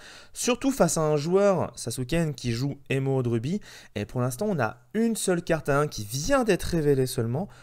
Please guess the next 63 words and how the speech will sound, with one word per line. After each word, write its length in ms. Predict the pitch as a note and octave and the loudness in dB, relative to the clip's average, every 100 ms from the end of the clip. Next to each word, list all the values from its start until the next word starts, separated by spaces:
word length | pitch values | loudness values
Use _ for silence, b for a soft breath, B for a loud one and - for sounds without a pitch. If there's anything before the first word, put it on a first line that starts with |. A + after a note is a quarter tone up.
| B - | B -8
on 60 | |
ne 40 | A2 | -2
sait 80 | |
même 80 | B2+ | -2
pas 80 | E3+ | -2
si 100 | F3+ | -4
Sasuken 320 | C#3 C3 A#2+ | -4 -2 -2
la 140 | G#2+ G#2 | 0 0
joue. 180 | C3 A3 B B B B B | -2 -8 B B B B B
Mais 100 | A#2+ | -4
du 100 | A#2 | -4
coup, 80 | - | -2
il 40 | A#3 | 0
n'a 100 | D#3 | 0
pas 120 | G#3+ | 0
de 60 | |
réponse 460 | F3 F3+ F3+ G3 F#3+ | 2 0 -2 -4 -2
pour 100 | D3+ | 0
le 80 | B2+ | 0
premier 240 | C#3 C3 | 0 -4
tour, 260 | B2+ A3 G#3 | -2 -4 -4
et 100 | - | -6
de 160 | A2 C3 | -4 -4
ce, 400 | B2+ A2 G2+ G2 | -4 -6 -4 -6
du, 160 | F#2+ G2 | -8 -10
du 140 | G2+ | -10
coup, 240 | - G#3+ | -6 -4
jouer 240 | C#3 A#2+ E3 | -2 0 0
Maléfique 400 | B2+ A2+ D#3+ - | 0 -2 -6 -8
en 80 | G2 | -12
première 420 | - B2 G#2 G#2 | -10 -8 -8 -10
carte 240 | - D3+ | -10 -8
est 140 | G2+ G#2 | -10 -10
une 120 | G#2 | -8
action 360 | F#2 - D#3+ | -10 -10 -10
très 280 | E3 - E3 | -8 -6 -6
efficace, 460 | C#3+ A#2+ - - - B B B B | -6 -10 -12 -14 -16 B B B B
car 340 | D#3+ G3 - b b | 0 0 -2 b b
elle 100 | G#2+ | -6
va 160 | G#2 B2 | -4 -4
faire, 260 | B2 F#3+ | -4 -6
pouvoir 360 | F3+ - D3 C3+ | -6 -6 -4 -2
faire 200 | C#3+ - | -2 -4
quatre 360 | - D#3+ - - | 0 0 -2 -8
de 120 | A#2+ | -4
l'or 200 | A2+ D3 | 0 0
de 60 | C#3 | -2
manière 260 | G#2 C#3 | -4 -4
plutôt 300 | C#3+ D3 B2+ | -6 -8 -8
sûre. 320 | A2+ - C#3 - B B B B B B | -10 -12 -16 -18 B B B B B B
Du 80 | D3+ | -6
côté 160 | F#3+ | -4
de 60 | F#3 | -6
Sasuken, 260 | F3 G3+ F#3 | -4 0 0
donc, 220 | F3 C3+ | 0 -4
on 40 | |
pose 400 | B2 F3+ F#3+ F#3 - | -6 0 0 0 -2
une 120 | F3+ | -2
carte 220 | F3 D3+ | -2 -4
en 140 | C#3+ | -4
encre, 200 | D3+ D#3 | -4 -4
le 80 | G#2+ | -6
Scar, 500 | G#2 - E3 G3+ D3+ | -8 -2 0 0 -2